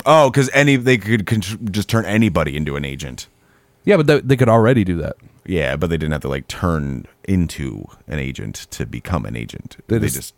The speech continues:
Speaker 1: just s-,
Speaker 2: take
Speaker 1: s-,
Speaker 2: over their
Speaker 1: yeah, just take over that person.
Speaker 2: Right.
Speaker 1: Like zombies.
Speaker 2: So weird.
Speaker 1: Mm-hmm. Yeah, The Matrix. Uh,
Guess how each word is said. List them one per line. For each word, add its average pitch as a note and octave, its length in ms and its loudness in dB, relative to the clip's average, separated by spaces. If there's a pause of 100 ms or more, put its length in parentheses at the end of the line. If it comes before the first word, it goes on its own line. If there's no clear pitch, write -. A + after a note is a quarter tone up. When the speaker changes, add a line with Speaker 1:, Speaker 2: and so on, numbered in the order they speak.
(180)
Speaker 1:
just - 240 -18
s-, - 60 -18 (160)
Speaker 2:
take B2 220 0
Speaker 1:
s-, - 40 -8
Speaker 2:
over G#2+ 260 0
their G2 220 0
Speaker 1:
yeah, D#2+ 200 0
just - 160 -10
take E2 200 -2
over C#2+ 220 -2
that C2+ 160 -4
person. C2 460 -6
Speaker 2:
Right. E2 260 -8 (240)
Speaker 1:
Like E2 140 0
zombies. C2 520 -8 (140)
Speaker 2:
So - 300 -2
weird. F#2+ 460 -4
Speaker 1:
Mm-hmm. E2 240 -2 (200)
Yeah, C#3+ 200 6
The C3 100 6
Matrix. A#2 380 2
Uh, A#2+ 540 6